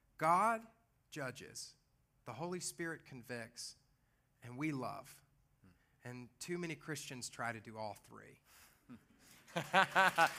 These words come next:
Speaker 2: That is the truth. Well said. Well said. Good to talk to Doctor Graham. Um,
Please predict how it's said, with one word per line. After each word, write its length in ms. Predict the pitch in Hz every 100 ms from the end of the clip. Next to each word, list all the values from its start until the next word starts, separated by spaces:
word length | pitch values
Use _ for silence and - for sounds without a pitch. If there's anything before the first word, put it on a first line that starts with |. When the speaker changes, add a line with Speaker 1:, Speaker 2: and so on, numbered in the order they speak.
| -
Speaker 2:
That 180 | 185 196
is 80 | 190
the 80 |
truth. 240 | 185 196 175 - - - - - - - -
Well 120 | 139 160 -
said. 220 | 190 175 - - - -
Well 140 | 139 143
said. 240 | - 170 -
Good 100 | 160
to 60 | 147
talk 260 | 151 143 -
to 60 |
Doctor 260 | 151 139 -
Graham. 220 | 156 147 113 - - - -
Um, 280 | 196 180 175